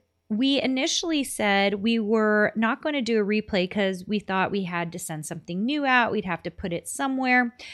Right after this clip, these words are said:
And we just made it live during that design summit. So for this illustration and art conference, what we've decided to do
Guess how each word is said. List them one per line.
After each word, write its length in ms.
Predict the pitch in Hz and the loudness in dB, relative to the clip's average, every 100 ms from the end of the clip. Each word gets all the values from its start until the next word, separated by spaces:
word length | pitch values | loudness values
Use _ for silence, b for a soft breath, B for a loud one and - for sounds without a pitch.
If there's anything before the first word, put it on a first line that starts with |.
| B B - | B B 0
And 520 | 214 208 202 202 196 - _ _ | 4 4 4 0 -4 -10 _ _
we 160 | 214 220 | 0 2
just 200 | 208 208 | 2 0
made 180 | 202 180 | 0 0
it 180 | - 170 | -2 -2
live 400 | 160 175 185 - - | -2 -2 -6 -12 -6
during 300 | 202 190 185 | -2 0 0
that 200 | 165 - | -2 -2
design 380 | 185 170 165 | -6 -4 -6
summit. 380 | 165 - 165 143 _ B B B B | -8 -8 -8 -10 _ B B B B
So 260 | - 247 | 2 2
for 200 | 247 269 | 2 -2
this 300 | 214 269 302 - | 0 0 -2 -2
illustration 560 | 285 294 277 262 - | -2 0 0 -2 0
and 160 | 240 226 | -2 0
art 200 | 185 175 | -2 -4
conference, 540 | - 175 160 175 208 - | -4 -6 -4 -4 -4 -2
what 160 | 214 | -2
we've 140 | 254 240 | -2 -4
decided 480 | 233 202 185 190 | -2 -2 0 -2
to 100 | 185 | -4
do 320 | 180 160 180 | -2 0 0